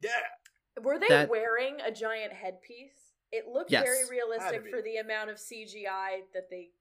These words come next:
Speaker 3: You can
Speaker 2: couldn't accomplish in that movie.
Speaker 3: you can see the separation from, like, their painted face and the tomato hood.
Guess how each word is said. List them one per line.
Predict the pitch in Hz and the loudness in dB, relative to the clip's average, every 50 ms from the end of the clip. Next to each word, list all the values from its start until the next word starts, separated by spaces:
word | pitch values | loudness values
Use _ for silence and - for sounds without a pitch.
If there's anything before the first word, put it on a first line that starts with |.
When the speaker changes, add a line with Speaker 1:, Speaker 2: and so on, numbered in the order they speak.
| _ _ | _ _
Speaker 3:
You | - 151 139 139 147 | -10 -4 0 0 0
can | 147 - 160 151 147 | 2 2 2 2 2
Speaker 2:
couldn't | 139 139 139 214 208 202 | 2 0 0 -2 -4 -6
accomplish | 196 196 190 - 214 190 185 180 - 175 160 160 160 - 170 | -8 -10 -10 -10 -10 -12 -12 -12 -12 -12 -12 -12 -14 -16 -18
in | 165 | -18
that | 170 160 151 - - | -16 -18 -18 -20 -20
movie. | 160 156 - 160 | -20 -12 -6 -6
Speaker 3:
you | 147 139 | -2 0
can | 165 165 156 | 0 0 0
see | - 160 151 | 2 4 4
the | 139 139 | 4 4
separation | 135 - 139 127 - 131 127 123 117 - - 117 110 | 2 2 2 2 2 2 2 2 0 -2 -4 -6 -4
from, | - 120 113 | -4 -4 -2
like, | 110 107 104 101 - | 0 0 -2 0 0
their | 123 117 110 | -2 -2 -2
painted | - - 113 110 104 104 101 98 | -2 -2 -2 -2 -2 -4 -6 -4
face | - 117 107 101 98 98 - - - - - | -2 0 0 0 0 -2 -4 -6 -6 -6 -4
and | 117 113 107 104 101 101 98 110 107 - | -4 -2 -2 -4 -6 -8 -10 -12 -6 -2
the | 117 107 107 107 104 104 - _ _ _ _ _ _ _ _ _ | 0 0 0 0 -2 -4 -6 _ _ _ _ _ _ _ _ _
tomato | - - 120 110 110 110 107 101 101 101 101 | -6 -4 -2 0 2 2 2 0 0 -2 -4
hood. | - 117 107 101 101 101 113 - | -2 -2 -2 -2 -2 -4 -6 -10